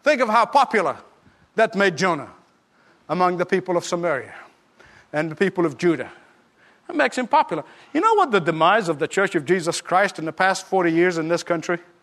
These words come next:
is? When preachers start wanting to be popular. That's the beginning of the end. God give us preachers who don't care about being popular.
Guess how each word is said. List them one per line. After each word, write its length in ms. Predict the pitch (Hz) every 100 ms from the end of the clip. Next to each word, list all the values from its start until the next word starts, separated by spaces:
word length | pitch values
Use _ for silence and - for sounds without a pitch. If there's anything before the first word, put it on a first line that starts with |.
| _ _ _ _ _ _
is? 120 | 170
When 140 | 170 160
preachers 360 | 226 170 160
start 220 | - 170
wanting 140 | 160 160
to 100 | 151
be 80 | 156
popular. 420 | 165 - 117 92 - _ _ _ _ _ _
That's 180 | 165 190
the 80 | 190
beginning 400 | 170 175 190 160
of 120 | 151
the 120 | 160
end. 160 | 160 113 - _ _ _ _ _ _ _ _ _ -
God 520 | 202 247 190 143 123
give 200 | 127 196
us 100 | 170
preachers 440 | - 180 - 139 135
who 60 |
don't 220 | 156 165
care 200 | 156 175
about 220 | 135 127 123
being 200 | 143 139
popular. 480 | 156 - 110 104